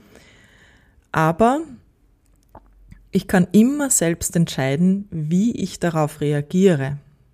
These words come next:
Und wenn man sich das einmal vor Augen führt, finde ich,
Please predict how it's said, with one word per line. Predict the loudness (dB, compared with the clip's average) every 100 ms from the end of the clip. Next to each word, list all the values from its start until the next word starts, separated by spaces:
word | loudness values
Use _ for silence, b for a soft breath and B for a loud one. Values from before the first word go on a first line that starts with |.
| _ b b b b b b b b b -4
Und | -2 0
wenn | 0
man | -2 -2
sich | -4
das | -4 -4 -2
einmal | 2 2
vor | 0 -4 -2
Augen | -2 -2 -8
führt, | -6 -4 -4 -4
finde | 0 2 2 0
ich, | -4 -6 -8 -20